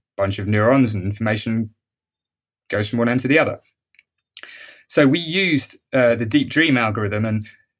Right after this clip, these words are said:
instead of just taking a single photo, though, what we did was we took a panoramic video, uh, and then we subject, we put each frame of the video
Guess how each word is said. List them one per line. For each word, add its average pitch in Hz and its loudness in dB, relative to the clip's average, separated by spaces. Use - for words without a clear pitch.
instead 190 2
of 165 -4
just 147 -4
taking 147 0
a 110 -2
single 120 0
photo, 104 0
though, 104 0
what 107 -2
we 117 -4
did 143 2
was 107 0
we 107 -2
took 127 -4
a 120 -4
panoramic 127 0
video, 104 0
uh, 98 -6
and 131 2
then 120 0
we 120 -2
subject, - -2
we 127 0
put - -6
each 175 -6
frame 147 2
of 113 -2
the 107 -4
video 107 0